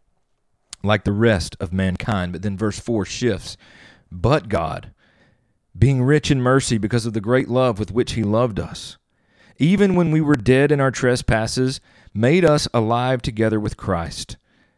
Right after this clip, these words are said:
By grace you have been saved, and raised us up with him, and seated us with him in the heavenly places in Christ Jesus,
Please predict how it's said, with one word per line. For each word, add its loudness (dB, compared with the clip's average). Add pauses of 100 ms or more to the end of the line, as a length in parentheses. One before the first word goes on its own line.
(220)
By -2
grace 2
you 0
have -4
been 0
saved, -8 (720)
and -4
raised 8
us 4
up 4
with 0
him, -2 (380)
and -4
seated 2
us -2
with -2
him 0
in -2
the -4
heavenly -2
places -2
in -2
Christ -4
Jesus, -4